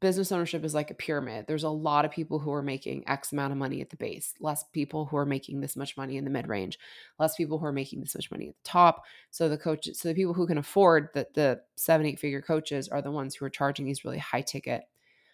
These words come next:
masterminds and co-, one-on-one coaching. And do I think it's always the way to go? No. Do I think that for some people it has generated huge success? Absolutely.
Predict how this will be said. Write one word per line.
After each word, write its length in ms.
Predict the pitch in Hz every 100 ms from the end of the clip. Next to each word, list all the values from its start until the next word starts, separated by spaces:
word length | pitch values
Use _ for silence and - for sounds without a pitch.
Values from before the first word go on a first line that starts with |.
| _ -
masterminds 800 | 160 147 - 151 135 135 131 -
and 180 | - 110
co-, 180 | - 160
one-on-one 380 | 147 143 135 -
coaching. 500 | 151 143 - 127 117
And 120 | 151 _ - -
do 80 | 170
I 80 | 175
think 160 | 185
it's 140 | 185 180
always 180 | 175
the 80 | 175
way 100 | 175
to 100 | 165
go? 260 | 165 165 170
No. 500 | 165 160 151 139 139
Do 120 | 156
I 100 | 147
think 280 | 151 147 151
that 220 | 147 -
for 120 | -
some 280 | 156 151 147
people 440 | 151 147 139 139 151
it 100 | -
has 140 | 143
generated 440 | - 143 143 143
huge 260 | 135 - 135
success? 380 | - - 131 - _
Absolutely. 1120 | 165 156 156 170 - - 156 143 139 113 101